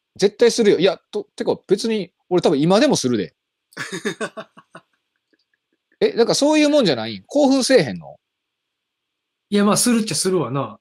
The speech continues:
Speaker 1: うん。
Speaker 2: そうか、そういう、もし、そういう仕事が来た時にな、もしなんかわからんけど、チンピクしてまうかもな。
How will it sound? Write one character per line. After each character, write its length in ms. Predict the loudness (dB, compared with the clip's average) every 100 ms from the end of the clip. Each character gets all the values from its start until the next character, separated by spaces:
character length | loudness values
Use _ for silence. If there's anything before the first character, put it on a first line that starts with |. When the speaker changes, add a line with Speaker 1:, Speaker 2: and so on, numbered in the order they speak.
| _ _ _ -8
Speaker 1:
う 80 | -4
ん。 220 | -4 -8 _ _ _ _ _ _ _ _ _ _ _ _ _ _ _ _ _ _
Speaker 2:
そ 260 | -12 -2 -2
う 80 | 0
か、 120 | -4
そ 200 | 0 0
う 60 | 2
い 60 |
う、 40 | 2
も 140 | 0
し、 240 | 0 -4 -8 -20 -20 _ _
そ 220 | -2 0
う 20 |
い 80 | 2
う 40 |
仕 140 | 0 0
事 240 | 0 2
が 120 | 0
来 60 | 0
た 120 | 0
時 220 | -2 -2
に 80 | -2
な、 120 | 0
も 140 | 0 -2
し 120 | 0
な 140 | 0
ん 40 | 2
か 120 | 0
わ 60 | 0
か 100 | 2
ら 120 | 0
ん 40 |
け 120 | -2
ど、 180 | -6 -8 _ _ _ _ _ _ _ _ -8
チ 160 | -6
ン 60 | -2
ピ 100 | -4
ク 100 | -2
し 80 | -2
て 80 |
ま 120 | 0 0
う 60 |
か 80 | 0
も 120 | -6
な。 160 | -8